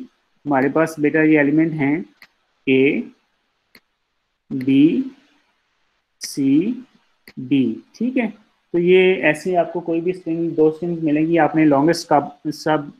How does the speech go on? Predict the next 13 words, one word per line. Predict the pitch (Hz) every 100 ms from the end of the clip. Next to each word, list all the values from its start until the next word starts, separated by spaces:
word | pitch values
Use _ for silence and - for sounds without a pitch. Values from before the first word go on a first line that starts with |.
| 117 -
common | 143 156
सब | 160 151
सीक्वेंस | - 135 151 151
find | 131 131 139
करना | 139 143
है | 143 143 139 135
through | 135 _ 139 143 143 139 _ _ _ _ - 127
dynamic | 131 135 143 135
programming | - 127 120 127 139 147 147
and | 135 127 131
we | 131 139
are | 127
using | 127 131 139